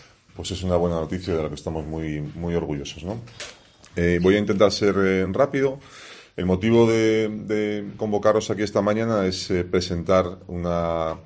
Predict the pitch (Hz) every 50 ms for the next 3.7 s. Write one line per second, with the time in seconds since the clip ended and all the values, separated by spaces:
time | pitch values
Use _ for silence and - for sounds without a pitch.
0 | _ _ - - 85 82 80 - 101 107 110 110 113 117 117 117 117 - - 90
1 | - 80 76 78 85 87 87 85 82 - - 87 85 85 85 - - 85 82 76
2 | 82 80 85 90 92 92 87 85 85 90 90 85 80 - - - - 78 80 82
3 | 85 85 82 80 78 78 78 - 110 113 117 117 120